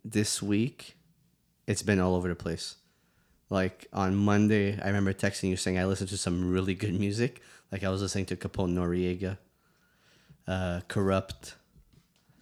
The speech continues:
uh, Daz Dillinger, uh,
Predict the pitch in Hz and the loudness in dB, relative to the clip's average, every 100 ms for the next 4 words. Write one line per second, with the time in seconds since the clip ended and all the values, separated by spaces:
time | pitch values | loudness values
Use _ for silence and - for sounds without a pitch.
0 | _ _ - 90 87 85 85 85 78 - | _ _ -4 -2 -2 -2 -4 -6 -8 -18
1 | - _ _ _ - 87 101 95 92 95 | -20 _ _ _ -12 -4 -2 -2 -2 -2
2 | 92 92 92 92 95 - _ _ _ _ | 0 -2 -2 -4 -6 -14 _ _ _ _
3 | - - - 90 87 85 85 | -16 -14 -6 -6 -4 -6 -8